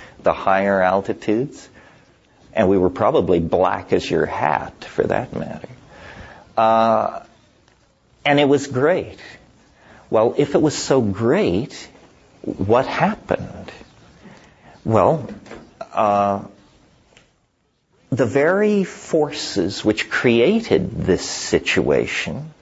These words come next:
and you will recall what it was. It was the drying of the African continent, forcing us out of the trees, forcing us to change our diet, forcing us to accept a, a dung-growing mushroom. Uh,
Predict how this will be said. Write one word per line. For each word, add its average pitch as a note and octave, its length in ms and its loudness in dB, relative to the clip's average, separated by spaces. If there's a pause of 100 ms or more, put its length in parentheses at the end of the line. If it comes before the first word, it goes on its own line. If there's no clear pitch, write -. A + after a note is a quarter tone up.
(300)
and G2+ 160 -2
you G2 120 2
will G2 120 2
recall G2+ 460 0
what C3 140 0
it C3 80 -2
was. B2 420 0
It F2+ 80 2
was F#2 180 -2
the F#2+ 100 -2
drying A#2 760 0
of A2 120 -6
the A2 180 4
African A2+ 560 0
continent, C3+ 680 -2 (320)
forcing A#2+ 540 0
us A#2 140 -4
out A2 180 4
of A2+ 120 0
the - 60 -2
trees, B2+ 560 0
forcing A2 540 2
us A2+ 280 0 (260)
to A#2 100 -2
change A#2 460 0
our A2 140 4
diet, A2+ 500 0 (200)
forcing A2 480 2
us G#2+ 240 2
to G#2+ 180 2
accept A2+ 760 -2
a, G#2+ 160 2 (220)
a G2 100 4
dung-growing G#2 1080 2
mushroom. A2 720 -2 (340)
Uh, F#2+ 340 4